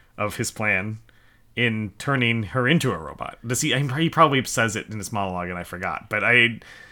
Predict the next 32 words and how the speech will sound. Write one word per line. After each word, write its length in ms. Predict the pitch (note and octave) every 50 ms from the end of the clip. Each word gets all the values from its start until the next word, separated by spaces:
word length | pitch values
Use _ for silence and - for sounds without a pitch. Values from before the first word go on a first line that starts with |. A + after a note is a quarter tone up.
| - - - - _ - -
I 80 | - D3+
just 200 | D3+ C#3 - -
didn't 180 | D#3 D#3 D3+ D3+
understand 600 | D3 C#3 C3+ - - - F3 F#3 E3 C3+ B2 A#2
why, 320 | B2 C3 C3+ C#3 C#3 C#3
if 180 | C#3 C3+ A#2 -
you 80 | B2+
caught 280 | A2+ - - D#3 D#3 -
someone 400 | - - D3 C#3 C3+ C3 A#2+ A2+
fifteen 460 | A2 - D#3+ D3+ - - D#3+ D3+ C3 B2+
minutes 300 | C3+ C3+ C3+ A#2+ - -
before, 580 | - B2 - - C3+ C3+ C3 C3 C#3 C3 B2+
<laughs> 20 | B2+
you 120 | C3 D#3 -
know, 220 | A#3+ G#3+ F#3 F3
or 120 | D#3+ D3 C#3+
whatever, 260 | C#3+ D3 C#3+ B2+ C3
eight, 300 | B2 C#3 D3+ E3 D#3 -
eight 200 | C3+ D3+ E3+ D3
minutes 240 | D3+ D#3+ D#3+ D#3+ B2+
before 260 | C#3+ C3+ - D3 D3 D3
your 260 | C#3+ C#3 C3+ C3 A#2 - - - - - - - _
thing 200 | D3+ D#3+ E3+ D#3+
is 80 | D3 C3
gonna 180 | C#3 C#3+ C3
go 200 | A#2+ B2 B2 B2
off 260 | B2 B2+ B2+ B2 - B2+
and 100 | A2+ -
kill 160 | - D3 C#3
all 120 | C3 B2+
the 60 | A2+ A2
children, 500 | - D3+ D#3 D3+ A#2 A2 G#2 G#2+ A#2